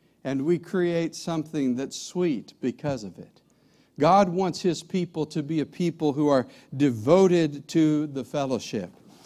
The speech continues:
But before we consider what that means, I think we need to understand why we need it.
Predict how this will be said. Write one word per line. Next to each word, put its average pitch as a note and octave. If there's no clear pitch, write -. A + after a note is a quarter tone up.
But G3
before A#3
we D4
consider G3+
what D#3+
that D#3+
means, D3+
I D3
think C#4
we B3+
need A3
to G3+
understand E3+
why F3+
we E3+
need F3
it. -